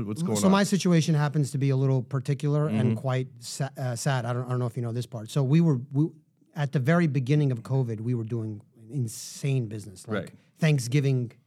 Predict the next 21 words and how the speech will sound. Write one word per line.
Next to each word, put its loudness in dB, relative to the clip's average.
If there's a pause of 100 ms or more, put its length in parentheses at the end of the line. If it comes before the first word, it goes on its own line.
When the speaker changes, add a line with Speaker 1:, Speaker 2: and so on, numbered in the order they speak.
(220)
Speaker 2:
business, -6
like 0
Speaker 1:
Right, -2
Speaker 2:
the 2
Speaker 1:
right. -2
Speaker 2:
business. -2 (1080)
Uh, 2
unfortunately, 2
I 0
had -2
to -6
close -2
th-, -10
for, 0
for 0
it, -4
so -2
I 2
wasn't 4
able 2
to, -2